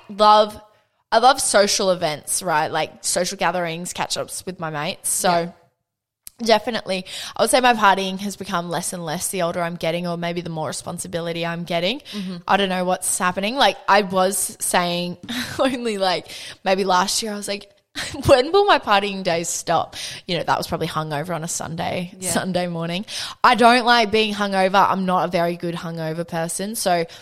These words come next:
Speaker 1: that's probably one thing that I'm, like, slowly bec-, getting over. So it's like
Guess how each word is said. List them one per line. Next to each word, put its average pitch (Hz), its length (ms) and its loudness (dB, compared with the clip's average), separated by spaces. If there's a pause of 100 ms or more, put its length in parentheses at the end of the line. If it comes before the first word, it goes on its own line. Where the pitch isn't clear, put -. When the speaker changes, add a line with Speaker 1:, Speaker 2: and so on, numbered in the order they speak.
(640)
Speaker 1:
that's 190 240 0
probably 202 320 -2
one 175 240 -4
thing 190 240 -2
that 165 140 -2
I'm, 165 160 -2
like, 151 260 -4
slowly 165 440 0
bec-, - 200 -10 (200)
getting 165 280 -2
over. 165 540 2 (300)
So 175 360 2 (140)
it's 190 240 -4
like 160 240 0